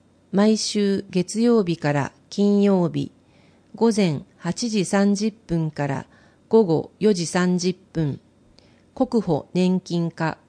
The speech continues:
国保年金係。電話、市役所内線三百六。一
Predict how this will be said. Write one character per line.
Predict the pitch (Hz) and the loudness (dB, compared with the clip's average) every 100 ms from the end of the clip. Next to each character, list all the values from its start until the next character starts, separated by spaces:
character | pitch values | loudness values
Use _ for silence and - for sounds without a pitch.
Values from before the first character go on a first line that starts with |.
| - | -4
国 | 233 208 | -4 -2
保 | 180 156 | -4 -2
年 | 160 165 170 | 0 -2 -2
金 | 170 165 | -4 -2
係。 | 160 160 143 139 - - _ _ _ _ _ - | -2 -4 -6 -6 -8 -12 _ _ _ _ _ -2
電 | 202 202 202 | 2 2 2
話、 | 190 185 - _ _ | 0 -2 -6 _ _
市 | - 214 | -6 0
役 | 214 214 - | 0 0 -4
所 | - 156 - | -4 -4 -4
内 | 165 170 | -2 -2
線 | 160 - 165 160 - _ _ _ | -2 -4 -2 -4 -8 _ _ _
三 | - 220 220 | -4 0 0
百 | 170 147 - | 0 -2 -6
六。 | 143 143 170 160 _ _ _ _ _ _ _ _ _ - _ _ _ _ - | -10 -6 -4 -6 _ _ _ _ _ _ _ _ _ -20 _ _ _ _ -4
一 | 196 | -4